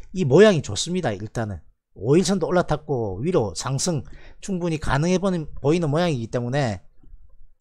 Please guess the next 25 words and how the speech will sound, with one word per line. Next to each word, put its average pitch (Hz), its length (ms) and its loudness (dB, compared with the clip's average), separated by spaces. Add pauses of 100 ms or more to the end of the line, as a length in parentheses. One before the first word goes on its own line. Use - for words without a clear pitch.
(140)
나쁘지 196 380 0
않다. 113 360 -2
미국에서 143 640 -2 (540)
<clears throat> 175 300 2
대기, 120 320 -2 (340)
아, 123 120 0
장중에 139 400 0
큰 - 260 -4
악재만 170 260 0
없으면 135 240 -4
괜찮다. 110 560 -4 (140)
자, 117 140 -4
이렇게 160 200 -4
보시면 143 420 -2
닥터 143 240 -2
K가 135 360 0
판단했던 139 580 -4
이유고, 113 480 -6 (120)
이유가 123 540 0 (280)
밑으로 131 420 -4
더 110 120 -6
빠지기보다는 151 800 -2
반등 123 320 -4
가능하다는 123 580 -2
게 143 320 0